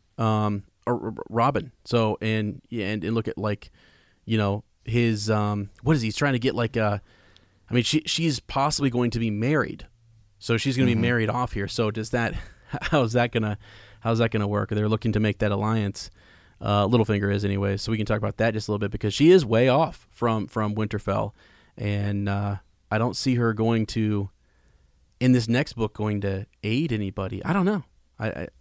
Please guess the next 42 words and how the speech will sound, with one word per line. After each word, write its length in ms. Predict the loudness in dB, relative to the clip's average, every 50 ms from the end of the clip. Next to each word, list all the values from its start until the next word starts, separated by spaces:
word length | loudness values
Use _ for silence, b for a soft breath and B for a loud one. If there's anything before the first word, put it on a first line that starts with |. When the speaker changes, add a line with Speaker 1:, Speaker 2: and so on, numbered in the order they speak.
| -18 -16 -12
Speaker 1:
that, 280 | -8 -8 -8 -8 -8
that 120 | -8 -8 -6
would 140 | -6 -6 -4
be, 260 | -4 -2 -2 -4 -6 -10 _ _ _ _ _ -20 _ _ _ _ -20 -8
so 200 | -4 -2 -2 0 0
yeah, 180 | 0 0 0 0 -4 _ -4
we'll 120 | -2 -2
have 100 | -2 -2 -2
to 80 | -6
see. 220 | -6 -4 -4 -6 -6 b b b b b b b b b b
We'll 80 | b -4
have 40 | -2
to 60 | -2
see. 200 | -2 -2 0 0
We'll 140 | 0 0 0
turn 180 | 0 2 2 2 2
it 20 | 2
off 140 | 0 0
here 100 | -2 -2 -2
and 80 | -2
we'll, 220 | -2 -2 -4 -4 -6 -10 -10
we'll 140 | -8 -8 -6
figure 280 | -4 -2 -2 -2 0 -2
out, 260 | -2 -4 -4 _ -6
uh, 180 | -4 -4 -4 -6 -10 -14 _ _ _ _ _ _ _ _ _ _ -20 _ _ _ -20 -16 -14 -14 -14 -12 -10
how 140 | -8 -6 -4
to 60 | -4
extend 340 | -6 -6 -6 -6 -6 -6 -6
it 80 | -6 -8 -12 _
later 320 | -8 -6 -4 -4 -4 -4 -6
on 140 | -6 -6
here. 180 | -8 -8 -10 -8 -6
But, 180 | -6 -6 -6 _ _ _ B B B B B B B B B
uh, 180 | 0 2 4 4
anything 260 | 6 6 6 8 8
Speaker 2:
Yeah, 60 | 8
Speaker 1:
else, 120 | 6 6
Sir 120 | 4 2 2
Speaker 2:
absolutely. 100 | 2 2
Speaker 1:
Matt? 120 | 0 -4 -8 _ -20 -20 -20 -20 -20 -20 -20 -20 -20 -20 -20 -20 -20 _ _ _ B B B B B B B B B B
Speaker 2:
Uh, 400 | 6 8 10 10 10 10 10 8
no, 240 | 8 6 6 4